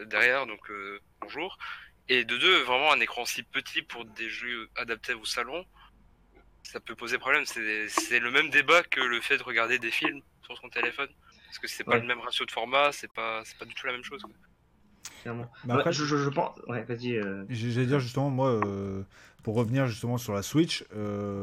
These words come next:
Speaker 3: franchement, la taille de l'écran de la Switch me semble quand même assez suffisant pour, euh, proposer ce genre de service, parce que généralement, la Switch, tu l'as assez proche de toi. Donc, au niveau
Speaker 1: Et tu peux
Speaker 3: impression
Speaker 1: la brancher sur ta télévision,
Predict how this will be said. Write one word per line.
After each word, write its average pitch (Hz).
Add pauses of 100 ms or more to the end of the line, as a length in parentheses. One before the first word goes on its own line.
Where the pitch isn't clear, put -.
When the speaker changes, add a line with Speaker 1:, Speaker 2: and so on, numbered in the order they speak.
(140)
Speaker 3:
franchement, 127
la 110
taille 147
de 127
l'écran 120
de 127
la 123
Switch 131
me 104
semble 113
quand 110
même 110
assez 110
suffisant 123
pour, 101
euh, 98
proposer 113
ce 113
genre 107
de 104
service, 123
parce -
que -
généralement, 110 (800)
la 127
Switch, 147 (200)
tu -
l'as 113
assez 117
proche -
de 98
toi. 120 (960)
Donc, 113
au -
niveau 113
Speaker 1:
Et 139
tu -
peux 127
Speaker 3:
impression 120
Speaker 1:
la 117
brancher 117
sur -
ta 113 (120)
télévision, 113